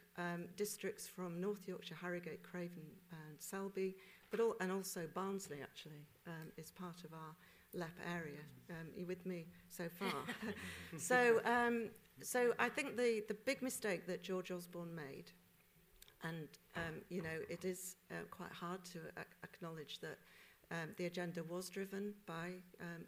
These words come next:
by the Tories and through George Osborne as, um, Chancellor. He made the mistake of actually looking at the Greater Manchester model, which is the model he obviously knows best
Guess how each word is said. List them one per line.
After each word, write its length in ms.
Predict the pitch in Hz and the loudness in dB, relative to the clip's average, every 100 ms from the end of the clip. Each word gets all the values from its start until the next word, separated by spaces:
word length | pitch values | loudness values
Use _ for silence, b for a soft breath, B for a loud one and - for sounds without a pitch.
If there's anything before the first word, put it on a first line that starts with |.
| - - | -8 -2
by 160 | 180 | 0
the 100 | 190 | 0
Tories 520 | 196 - 196 196 196 | -4 -2 0 0 -2
and 160 | 156 151 | -4 -8
through 400 | - 180 180 185 - B B - | -6 -2 0 -2 -6 B B -2
George 240 | 190 185 | 0 2
Osborne 480 | 196 185 175 175 180 175 | 0 0 -2 0 0 0
as, 380 | 185 185 180 - - | 0 0 -2 -6 -2
um, 240 | 175 175 | -2 -2
Chancellor. 640 | 180 196 196 - - - - B B B B B B | -2 -2 -2 -4 -8 -14 -16 B B B B B B
He 340 | - 247 247 | 12 12 12
made 280 | 220 233 226 | 6 4 4
the 60 | 214 | 0
mistake 540 | 208 - 180 156 180 | -2 0 0 -2 -4
of 120 | 180 185 | -4 -4
actually 380 | 180 - 180 | -4 -4 -4
looking 380 | 175 180 180 190 | -2 -2 -2 -4
at 120 | 180 | -4
the 60 | - | -4
Greater 340 | 185 175 175 | -4 -4 -6
Manchester 420 | 165 160 160 - 156 | -10 -10 -10 -10 -10
model, 280 | 160 160 | -10 -10
which 220 | 147 143 - | -10 -10 -10
is 80 | |
the 100 | - | -8
model 240 | 156 160 156 | -8 -8 -8
he 160 | 156 | -8
obviously 320 | 156 160 - 151 | -8 -8 -12 -10
knows 220 | 147 147 | -10 -10
best 360 | 156 147 - | -8 -10 -10